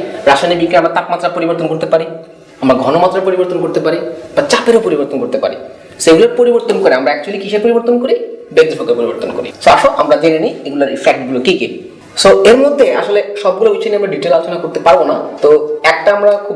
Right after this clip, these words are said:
ভালোভাবে আলোচনা করার চেষ্টা করবো, সেটা হচ্ছে তাপমাত্রার প্রভাব। So অর্থাৎ তাপমাত্রা হ্রাস বা বৃদ্ধি করলে কিভাবে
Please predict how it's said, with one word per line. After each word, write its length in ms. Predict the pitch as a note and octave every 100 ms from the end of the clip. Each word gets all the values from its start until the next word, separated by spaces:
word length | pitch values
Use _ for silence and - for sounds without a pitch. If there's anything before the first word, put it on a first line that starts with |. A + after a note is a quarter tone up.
| D3
ভালোভাবে 220 | D3+ D3+
আলোচনা 220 | C#3 C#3 C3+
করার 140 | C3 C3+
চেষ্টা 160 | C#3+ B2+
করবো, 160 | - -
সেটা 120 | -
হচ্ছে 140 | - - -
তাপমাত্রার 380 | - F#3+ D#3+ -
প্রভাব। 200 | - - - - - - - - - - - -
So 40 | -
অর্থাৎ 220 | - B3+ B3+ B3+ - - - - -
তাপমাত্রা 720 | G#3 G#3 - - B3 - C4+ C#4 - - - B2+
হ্রাস 280 | D#3 F3+ - -
বা 60 | D#3
বৃদ্ধি 240 | F3 E3+ A3 F3
করলে 220 | C#3 B2 - - - - - -
কিভাবে 360 | G#3 F#3+ G#3